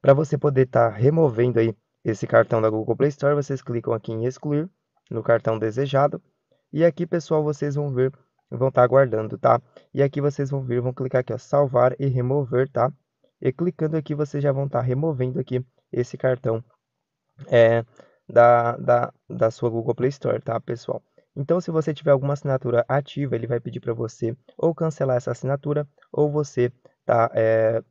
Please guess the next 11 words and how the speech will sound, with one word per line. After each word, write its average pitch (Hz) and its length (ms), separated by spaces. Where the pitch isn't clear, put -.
escolhendo 127 580
outro 123 320
cartão, 151 400
tá, - 160
pessoal? 113 300
No 123 80
meu 147 100
caso 135 220
aqui 127 140
não 147 140
foi, 135 300